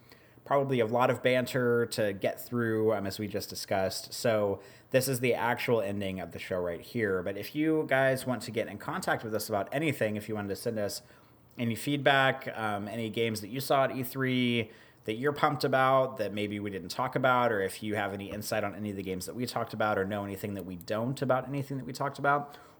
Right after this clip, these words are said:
or if you just wanna send us general comments, general feedback, any games that you want us to play for the show or anything like that, you can get a hold of us in a multitude of ways. The first way is via email. You can send us an email anytime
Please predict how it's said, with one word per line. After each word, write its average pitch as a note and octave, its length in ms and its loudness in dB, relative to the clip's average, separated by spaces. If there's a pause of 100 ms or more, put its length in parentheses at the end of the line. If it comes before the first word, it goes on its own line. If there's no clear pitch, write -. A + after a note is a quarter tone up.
or A#3 240 8
if A3 140 0
you F#3 80 -8
just F#3+ 180 0
wanna F3+ 160 -2
send E3+ 220 2
us E3+ 120 4
general D#3+ 360 4
comments, C#3+ 500 0
general C3 300 2
feedback, B2 760 2
any A#2+ 200 0
games A#2+ 320 0
that A#2 80 -6
you A#2 120 -4
want A#2+ 140 -2
us G#2+ 120 -4
to A#2+ 60 -4
play B2 180 0
for A2+ 100 -8
the G#2 80 -6
show C#3 240 4
or A#2+ 280 2
anything F3+ 380 0
like F2 220 -8
that, F#2 360 -4 (220)
you C3+ 100 -4
can D#3 120 0
get D#3 100 6
a C3 80 2
hold C#3 220 0
of C3+ 100 0
us C3 220 2
in C3+ 220 -6
a C3 200 0
multitude A#2 1120 -2
of F2 200 -6
ways. F2+ 580 -2 (340)
The A#2 80 -2
first A3 380 0
way A#2+ 360 4
is G#2 180 0
via G#2 420 0
email. A#2 400 -2
You G2 160 -6
can A2 140 -4
send A#2+ 200 -2
us A#2+ 180 -2
an A#2 140 -6
email A2+ 440 -2
anytime A#2 800 -4